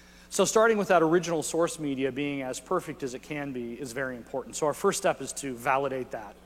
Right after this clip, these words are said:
If there's any problem with it at all, it gets rejected. So then what happens is we go from the source media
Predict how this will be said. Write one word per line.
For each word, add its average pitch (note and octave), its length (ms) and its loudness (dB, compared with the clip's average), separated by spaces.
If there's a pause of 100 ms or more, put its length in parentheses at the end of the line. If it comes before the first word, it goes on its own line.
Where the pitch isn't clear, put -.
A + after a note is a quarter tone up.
(340)
If E3 120 4
there's E3+ 180 6
any F#3+ 160 4
problem F3 380 6
with D3+ 120 -4
it D3+ 60 -6
at C3+ 60 -6
all, B2+ 360 2
it C#3 80 -8
gets B2 220 -6
rejected. A2+ 400 -8 (1080)
So - 120 -2
then G3 160 4
what G3 100 4
happens G3 360 4
is E3+ 100 0
we D3 120 0
go D3+ 140 2
from D#3+ 200 -4
the D3 60 -4
source A3+ 280 0
media A3 400 0